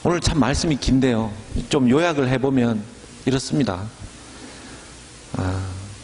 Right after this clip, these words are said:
저 개인적으로 이 말씀을 묵상해 보면서 저도 하나님 앞에 정말 오락가락하고 말 안 듣고 그런 게 뭐 얼마나 많았는지 모릅니다. 뭐 지금도 뭐, 어, 지금도 만만치 않죠.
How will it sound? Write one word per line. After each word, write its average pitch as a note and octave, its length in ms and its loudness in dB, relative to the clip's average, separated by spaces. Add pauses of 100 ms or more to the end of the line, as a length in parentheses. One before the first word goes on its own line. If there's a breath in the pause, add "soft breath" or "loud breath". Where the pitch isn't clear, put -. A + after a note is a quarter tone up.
(1040)
저 C#3 200 2
개인적으로 C#3 560 2
이 A#2 100 4
말씀을 B2+ 380 4
묵상해 B2 400 4
보면서 A2 420 0 (600 loud breath)
저도 F3+ 260 4
하나님 F3+ 400 2
앞에 D3 380 2
정말 - 540 0
오락가락하고 C#3+ 720 0
말 A#2+ 240 2
안 D#3 160 0
듣고 D#3 220 0
그런 E3 160 0
게 E3 80 0
뭐 A2+ 180 4 (360 loud breath)
얼마나 A#3 420 6
많았는지 B2 440 2
모릅니다. F2+ 440 -2 (560)
뭐 - 100 0
지금도 A3 540 6
뭐, A2+ 400 0 (260 loud breath)
어, F#2+ 320 -2 (140)
지금도 G3+ 400 6
만만치 A2+ 400 2
않죠. A#2+ 340 0